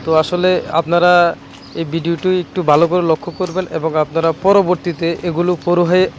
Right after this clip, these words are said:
পরিহার করবেন। আপনারা এই জন্যই করবেন যে এটি শুধু বাংলাদেশে নয়, দুবাইয়ের মতো একটা জায়গায় যদি এরকম রাস্তার মধ্যে পানি জমে থাকে, বা আপনারা এই মুহূর্তে ভিডিওটি দেখতেছেন, এটি হচ্ছে দুপুর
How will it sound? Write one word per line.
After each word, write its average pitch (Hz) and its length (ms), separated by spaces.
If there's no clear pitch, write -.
পরিহার 185 360
করবেন। 185 320
আপনারা 170 340
এই 170 140
জন্যই 208 300
করবেন 185 340
যে 170 160
এটি 185 140
শুধু 185 240
বাংলাদেশে 165 560
নয়, 139 220
দুবাইয়ের 185 420
মতো 185 280
একটা 180 400
জায়গায় 165 460
যদি 151 280
এরকম 156 380
রাস্তার 147 460
মধ্যে 151 380
পানি 151 260
জমে 147 300
থাকে, 139 400
বা 160 240
আপনারা 180 560
এই 185 120
মুহূর্তে 180 560
ভিডিওটি 165 380
দেখতেছেন, 165 560
এটি 160 280
হচ্ছে 160 680
দুপুর 151 340